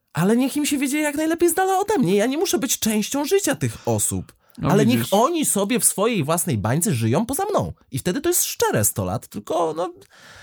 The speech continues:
Speaker 1: no, no, no, ży-, ży-, życzyłem ci, no idź se stąd.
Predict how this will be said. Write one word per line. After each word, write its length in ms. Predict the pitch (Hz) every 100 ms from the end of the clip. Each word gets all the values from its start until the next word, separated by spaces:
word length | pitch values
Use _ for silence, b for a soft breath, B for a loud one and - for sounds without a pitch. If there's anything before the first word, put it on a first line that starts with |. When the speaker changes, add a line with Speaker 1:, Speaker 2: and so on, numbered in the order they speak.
| B -
Speaker 1:
no, 160 | 277 240
no, 160 | 240 254
no, 260 | 247 254 262
ży-, 160 | 269
ży-, 220 | 254 247 -
życzyłem 480 | 254 247 254 185
ci, 240 | 151 139 135
no 80 | 165
idź 160 | 160
se 160 | 160 104
stąd. 420 | - 85 62 -